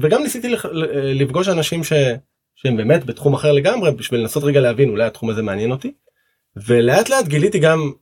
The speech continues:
את עולם החדשנות, מחדש. כאילו, עשיתי תואר, זה היה פעם אחת, ולצד זה התחלתי ללכת לכנסים ולאירועים, זאת אומרת,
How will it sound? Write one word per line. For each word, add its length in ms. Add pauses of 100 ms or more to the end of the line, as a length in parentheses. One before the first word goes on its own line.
(140)
את 380
עולם 260
החדשנות, 540 (200)
מחדש. 480
כאילו, 140
עשיתי 240
תואר, 300
זה 100
היה 100
פעם 200
אחת, 240 (640)
ולצד 500
זה 60
התחלתי 300
ללכת 200
לכנסים 480
ולאירועים, 480
זאת 80
אומרת, 180